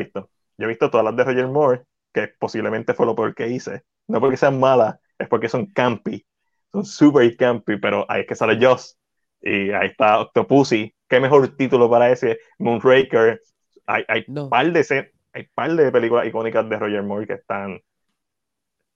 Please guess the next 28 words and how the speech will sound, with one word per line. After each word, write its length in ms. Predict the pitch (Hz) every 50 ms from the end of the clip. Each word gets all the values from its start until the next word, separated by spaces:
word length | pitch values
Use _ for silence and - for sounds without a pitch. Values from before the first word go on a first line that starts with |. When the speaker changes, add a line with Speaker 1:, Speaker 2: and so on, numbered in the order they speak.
| _ _
Speaker 1:
cuando 220 | _ - 113 110 107
se 100 | 120 120
Speaker 2:
Él 60 | 101
Speaker 1:
viste 140 | 202 208 127
de 80 | 120
Speaker 2:
es, 0 |
él 0 |
es 60 | - -
Speaker 1:
payaso. 420 | 127 117 117 123 127 123 127 113 104
Speaker 2:
amado. 340 | 202 160 151 160 190 233 262 247 214 _ _ _ _ _ _ - _ _ _ _ _ _ -
Speaker 1:
No, 380 | - - 120 156 214 185 123 107 101 92 - 78
súper 320 | - - - 147 185 226 185
amado. 360 | 135 113 104 98 95 80 - _ _ _ _ _ _ _ _ _ _ _ _ _ _
Pero 360 | - 113 110 107 104 104 98
ver 140 | 101 117 107
a 40 | 104
James 260 | 113 123 131 127 -
Bond 180 | 151 147 139 139
vestido 280 | 139 - - 139 131
de 100 | 135 139
payaso 520 | - 127 127 135 143 139 - 139 123 113 101
es 120 | 101 -
como 200 | - 123 120 117
que 280 | 120 110 101 95 92 - _ _ _ _ _ _ _ _ _ _ _ _
nunca 220 | - 107 110 101 117
esperaba 360 | 113 - 127 123 123 120 123
ver 140 | 120 120 120
eso. 280 | 123 117 - 139 123